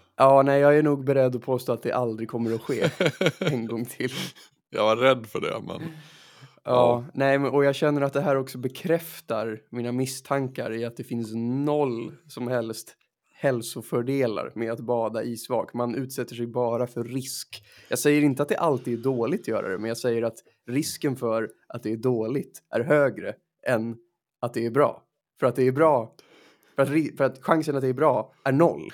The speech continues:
Speaker 1: <laughs> Och risken att det kan eventuellt vara dåligt existerar ändå.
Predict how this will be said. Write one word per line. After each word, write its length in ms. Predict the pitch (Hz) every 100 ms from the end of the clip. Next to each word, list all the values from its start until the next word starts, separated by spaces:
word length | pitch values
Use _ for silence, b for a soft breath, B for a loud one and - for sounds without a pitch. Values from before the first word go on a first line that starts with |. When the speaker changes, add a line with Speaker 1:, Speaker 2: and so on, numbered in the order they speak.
| -
Speaker 1:
<laughs> 100 | -
Och 120 | 185
risken 340 | 151 - 147
att 100 | 135
det 60 | 135 -
kan 240 | 160 143 131
eventuellt 420 | 131 127 123 -
vara 100 | 123
dåligt 400 | 143 131 143 - b -
existerar 720 | 143 - 143 - 156 110 - -
ändå. 340 | 127 117 -